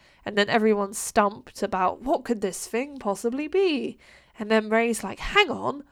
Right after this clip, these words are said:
I remember reading Jedi Text Volume four, and I found this, and oh my god, it's like the thing that we're searching for, blah, blah, blah." Like, so something like that could easily happen. But, ah,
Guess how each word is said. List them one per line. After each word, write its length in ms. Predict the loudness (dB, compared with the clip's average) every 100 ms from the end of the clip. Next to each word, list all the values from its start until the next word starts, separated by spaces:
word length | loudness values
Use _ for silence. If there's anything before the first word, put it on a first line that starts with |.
| _ _ -8
I 40 | -4
remember 460 | -2 0 2 0
reading 440 | 0 -2 -4 -6 -4
Jedi 340 | -2 0 0
Text 460 | 0 -2 -4 -6 -6
Volume 400 | -2 -2 -2 -8
four, 600 | -6 -2 -2 0 0 0 _ -20 _ _ -6
and 260 | -6 -4 -8 -6
I 100 | -8
found 380 | -6 -6 -4
this, 500 | -2 -2 -2 -8 -14 -14
and 120 | -14 -8
oh 200 | -6 -4
my 160 | -6
god, 280 | -4 -2 0
it's 160 | -2 -2
like 260 | -2 -2 -6
the 80 |
thing 320 | -10 -10 -8 -6
that 100 | -4
we're 120 | -2
searching 480 | -2 -2 -4 -12 -14
for, 360 | -10 -8 -10
blah, 240 | -6 -4 -2
blah, 140 | -4
blah." 220 | -6 -8 -10 -20 -20 -20 _ _ -4
Like, 240 | -4 -4 _ -6
so 340 | 2 2 2
something 380 | 0 -2 -2 -2
like 220 | -2 -2
that 180 | -6 -4
could 100 | -4
easily 340 | -4 -4 -6
happen. 500 | -6 -8 -8 -14 -16 -20 _ -20 _ _ 0
But, 280 | 4 4 0 _ _ _ -18
ah, 160 | -10